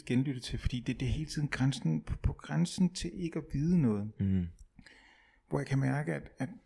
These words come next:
Speaker 1: at, at for mig, hold kæft, hvor er det bare befriende og vigtigt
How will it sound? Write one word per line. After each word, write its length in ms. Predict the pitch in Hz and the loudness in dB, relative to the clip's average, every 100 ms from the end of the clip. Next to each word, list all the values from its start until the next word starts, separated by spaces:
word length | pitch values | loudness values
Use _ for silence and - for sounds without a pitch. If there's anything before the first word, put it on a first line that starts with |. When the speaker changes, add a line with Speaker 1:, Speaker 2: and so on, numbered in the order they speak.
| _ | _
Speaker 1:
at, 100 | 127 - - _ _ _ | -8 -8 -14 _ _ _
at 100 | - | -10
for 200 | - - | -6 -2
mig, 260 | 127 135 143 | 0 2 0
hold 120 | 135 | -2
kæft, 320 | - - - | 0 0 2
hvor 80 | 135 | 0
er 60 | 131 | 0
det 140 | 135 | -4
bare 360 | - _ 139 123 | -8 _ 0 2
befriende 720 | 170 - 160 160 147 135 131 - | 2 2 0 0 0 0 -4 -6
og 160 | 127 - | -8 -2
vigtigt 480 | 151 151 151 143 | -2 -2 -6 -6